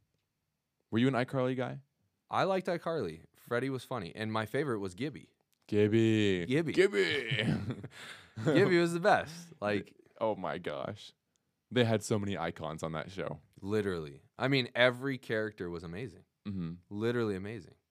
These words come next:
Speaker 1: What were your shows growing up?
Speaker 2: Okay, so I was pre iCarly, Drake and Josh.
Speaker 1: Mm.
Speaker 2: That was a good one. Getting
Speaker 1: Mm.
Speaker 2: a little bit older.
Speaker 1: Amen to
Speaker 2: So,
Speaker 1: that.
Speaker 2: uh, but the way that I really break this down is, um,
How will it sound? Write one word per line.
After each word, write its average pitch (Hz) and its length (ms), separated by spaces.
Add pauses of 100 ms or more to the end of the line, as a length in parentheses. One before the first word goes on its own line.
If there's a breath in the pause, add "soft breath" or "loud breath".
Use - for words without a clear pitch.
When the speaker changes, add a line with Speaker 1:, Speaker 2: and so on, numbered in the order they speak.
(220)
Speaker 1:
What 117 200
were 139 80
your 107 120
shows 82 240
growing 58 240
up? - 100 (1000)
Speaker 2:
Okay, 117 160
so 113 160
I 117 80
was 117 140
pre 143 200
iCarly, 107 640 (160)
Drake 98 220
and 98 80
Josh. 92 440 (400 soft breath)
Speaker 1:
Mm. 98 360
Speaker 2:
That 87 100
was 107 100
a 107 60
good 95 180
one. 98 220 (160)
Getting 104 160
Speaker 1:
Mm. 104 40
Speaker 2:
a 104 40
little 104 100
bit 104 120
older. 90 420 (260)
Speaker 1:
Amen 85 260
to - 60
Speaker 2:
So, 143 320
Speaker 1:
that. - 60
Speaker 2:
uh, - 20
but 151 260
the 143 100
way 190 120
that 254 140
I 240 40
really 208 220
break 175 260
this 147 200
down 156 340
is, 98 320
um, 90 560